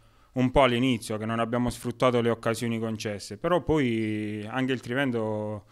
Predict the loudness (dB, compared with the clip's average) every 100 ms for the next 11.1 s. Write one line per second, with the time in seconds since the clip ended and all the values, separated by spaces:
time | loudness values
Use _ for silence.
0 | -10 -2 0 0 -2 -4 -2 -2 -2 -2
1 | -4 -6 _ _ _ _ -12 -4 0 0
2 | 0 -2 0 2 4 2 0 -2 -2 -4
3 | -2 -2 -2 -2 -2 -2 -2 0 0 -2
4 | -4 -4 -4 -6 -10 _ _ _ _ _
5 | _ _ -4 0 2 0 0 -2 -2 -4
6 | -4 -4 -2 -2 -2 -2 -2 -4 -4 -2
7 | 0 0 -2 -2 -2 -4 -2 -2 -2 -4
8 | -2 -2 -4 -6 -4 -2 -2 -2 -4 -2
9 | -2 -4 -6 -4 -4 -4 -6 -4 -2 -2
10 | -4 -4 -2 0 -2 -4 -4 -4 -6 -8